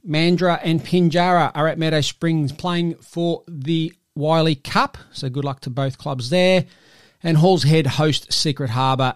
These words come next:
at Peelwood, whilst White Knights Baldivis put their feet up, maybe go down to their brand spanking new pavilion on their big, probably big screen T V. Haven't been down there yet. Hope to get there very soon, um, and, and watch the rest of their t-,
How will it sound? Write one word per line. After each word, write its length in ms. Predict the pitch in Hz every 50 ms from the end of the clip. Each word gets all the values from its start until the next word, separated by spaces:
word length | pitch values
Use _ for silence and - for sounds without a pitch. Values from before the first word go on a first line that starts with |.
| _ -
at 240 | 147 143 - - _ _ _ _
Peelwood, 460 | - - 226 240 247 254 269 254 208
whilst 520 | 196 - 147 170 180 175 185 170 - - - _ -
White 260 | 175 185 202 196 185
Knights 180 | 196 190 180 180
Baldivis 800 | - 190 185 185 196 202 214 214 202 214 208 202 - - - - _ _ _ _ _ _ _ -
put 200 | - 233 226 226
their 120 | 220 202
feet 280 | 214 - 226 220 226 240
up, 280 | 240 247 240 - - - - _ -
maybe 240 | 175 175 170 170 180
go 200 | 147 170 170 175
down 220 | 180 180 180 175
to 100 | - 170
their 120 | 165 175 170
brand 340 | 143 170 185 180 180 175 -
spanking 440 | - - - 190 180 180 185 185
new 140 | 190 190 180
pavilion 640 | 180 175 175 156 185 190 190 190 196 196 190 175 - _ _ _ _ _ _ _ _ _ _ _ _ _ _ _ _ _ -
on 100 | 160 165
their 100 | 180 180
big, 260 | 156 135 196 185 - -
probably 460 | - 208 185 175 190 185 175 131 - _ _ _
big 160 | - 220 190 -
screen 360 | - - 226 220 214 208 -
T 180 | - 208 208
V. 240 | 208 190 220 226 220
Haven't 260 | 185 196 214 220 233
been 140 | 226 233 233
down 220 | 220 220 214 220 214
there 80 | 214
yet. 240 | 214 208 220 269 226
Hope 180 | 180 196 185 -
to 80 | 185
get 180 | 165 185 180 -
there 120 | 185 170
very 220 | 156 175 175 170 156
soon, 560 | - - - 180 185 185 185 185 180 - - - - - - _ _ _ -
um, 380 | 143 147 143 143 143 147 147
and, 240 | 151 147 139 139 147
and 200 | 180 147 147 143
watch 240 | 143 143 139 - -
the 80 | 143 127
rest 240 | 143 143 135 -
of 80 | 147 127
their 140 | 135 135 131
t-, 200 | - - -